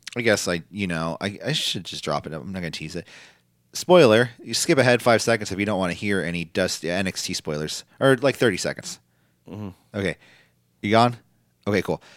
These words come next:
Speaker 1: So they, um, it's like Aleister Black and Ricochet tag team in, tag teaming in the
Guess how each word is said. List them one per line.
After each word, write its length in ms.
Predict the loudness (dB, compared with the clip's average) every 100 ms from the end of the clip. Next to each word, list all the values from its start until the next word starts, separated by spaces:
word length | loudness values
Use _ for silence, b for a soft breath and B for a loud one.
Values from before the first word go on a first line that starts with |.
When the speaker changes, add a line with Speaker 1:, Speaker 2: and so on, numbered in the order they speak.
| b
Speaker 1:
So 240 | 4 8
they, 200 | 10 10
um, 460 | 10 8 6 4 -2
it's 180 | -2 0
like 140 | 0 2
Aleister 380 | 2 2 2 2
Black 240 | 2 2
and 140 | 0
Ricochet 580 | -4 -2 -2 0 0 -2
tag 320 | -4 -2 -2
team 320 | -2 -6 -6 -8
in, 220 | -8 -8 _
tag 200 | -6 -6
teaming 280 | -4 -8 -8
in 280 | -8 -8 -8
the 420 | -8 -8 -8 -10